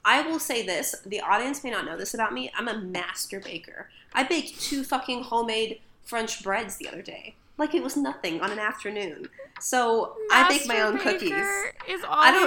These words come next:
Speaker 2: always sounds
Speaker 1: need
Speaker 2: like masturbator, and I can't.
Speaker 1: <laughs>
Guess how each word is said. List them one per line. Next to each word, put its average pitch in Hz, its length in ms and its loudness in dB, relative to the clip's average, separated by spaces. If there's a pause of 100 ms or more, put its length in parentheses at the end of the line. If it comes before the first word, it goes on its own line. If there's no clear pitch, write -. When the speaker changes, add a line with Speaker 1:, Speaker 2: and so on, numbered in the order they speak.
Speaker 2:
always 262 60 2
sounds 311 180 4
Speaker 1:
need 277 60 2
Speaker 2:
like 311 180 2
masturbator, 220 1080 0 (240)
and 240 140 -6
I 240 80 -2
can't. 226 600 -4 (1080)
Speaker 1:
<laughs> - 20 -10